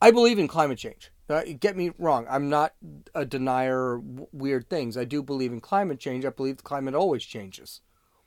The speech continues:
And it's always gonna change. It doesn't matter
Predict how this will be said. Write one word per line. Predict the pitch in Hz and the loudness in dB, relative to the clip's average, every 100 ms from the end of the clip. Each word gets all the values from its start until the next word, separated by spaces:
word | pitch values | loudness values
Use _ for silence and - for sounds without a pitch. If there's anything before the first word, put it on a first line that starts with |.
| _ _ _ _ - | _ _ _ _ -2
And | 156 | 0
it's | 175 | 2
always | 175 170 147 | 4 4 2
gonna | 170 185 | 0 -2
change. | - 120 107 - | -6 -10 -12 -10
It | 175 | -6
doesn't | 165 156 165 143 | -4 -4 -4 -2
matter | 151 202 156 101 | 0 2 0 -4